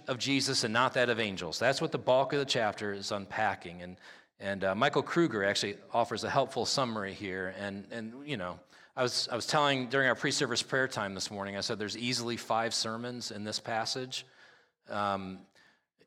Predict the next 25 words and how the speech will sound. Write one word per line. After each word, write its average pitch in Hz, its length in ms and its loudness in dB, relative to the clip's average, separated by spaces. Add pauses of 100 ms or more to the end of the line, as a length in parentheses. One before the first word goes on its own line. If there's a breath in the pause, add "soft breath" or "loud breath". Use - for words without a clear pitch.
and 104 160 0
I've 101 120 2
got 98 200 4
four 127 320 2
of 127 100 4
them 127 300 0
here 131 480 -2 (340)
in 107 140 -4
these 104 200 -2
next 117 260 0
four 117 240 -2
points 120 420 -6
that 117 100 -6
I'm 110 80 -6
gonna 110 160 -6
summarize, 127 720 -4 (440 loud breath)
and 107 160 -2
I 107 80 2
gotta 107 180 4
give 101 160 -2
them 101 80 -8
five 104 300 2
minutes 98 320 -4
each. - 400 -8 (180)
So 87 340 -6